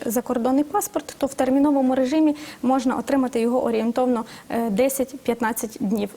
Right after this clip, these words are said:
Ну, такі зараз строки виготовлення, е, п-, паспортів у всіх, е, органах, які їх, е, ну, здійснюють прийом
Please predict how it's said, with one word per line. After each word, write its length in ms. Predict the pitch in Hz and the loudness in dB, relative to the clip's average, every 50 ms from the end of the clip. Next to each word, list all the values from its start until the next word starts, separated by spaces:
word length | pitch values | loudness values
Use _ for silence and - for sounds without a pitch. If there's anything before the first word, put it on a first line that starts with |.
| - | -4
Ну, 140 | - 254 233 | -4 -4 -2
такі 260 | 226 254 226 - 254 | -2 -2 -2 0 0
зараз 240 | 233 254 240 254 - | 0 0 0 0 -2
строки 460 | - - - 247 254 247 - - 214 - - - - | -4 -2 -2 0 0 0 0 -2 -4 -4 -6 -6 -2
виготовлення, 680 | - 240 247 247 - 233 214 220 226 226 220 214 208 - - - | 0 0 2 2 0 0 0 0 0 0 0 -2 -2 -4 -4 -4
е, 260 | 226 220 214 214 214 214 - | -4 -2 -2 -2 -4 -4 -8
п-, 220 | - - - - - - - | -10 -8 -8 -8 -8 -8 -6
паспортів 580 | - 247 247 - - 233 254 - - 302 294 302 - - - - - | -4 -4 -4 -2 -4 -6 -6 -2 -2 -2 -2 -2 -6 -14 -14 -8 -6
у 60 | 254 | -6
всіх, 480 | 226 - - - - 254 226 - - - - - - - - - | -4 -4 -4 -2 -2 -2 -2 -2 -6 -16 -20 -20 -20 -16 -6 -2
е, 40 | 233 | 0
органах, 680 | 233 226 220 - 247 240 226 214 233 220 214 208 - | 0 2 2 2 2 2 2 0 -2 -2 -4 -4 -6
які 200 | 226 208 - 233 | -8 -8 -4 -2
їх, 220 | 220 220 214 214 240 | -2 -2 -2 -2 -4
е, 600 | 226 240 226 214 208 208 202 202 202 202 202 196 220 | -2 -2 -2 0 0 0 0 0 -2 -2 -4 -4 -4
ну, 200 | 226 220 196 - 202 - - - | -4 -4 -4 -6 -8 -8 -6 -4
здійснюють 500 | 240 196 202 247 240 - 247 220 226 - | -2 0 0 0 0 0 -2 -2 -2 -2
прийом 260 | - 247 277 330 | 0 0 2 2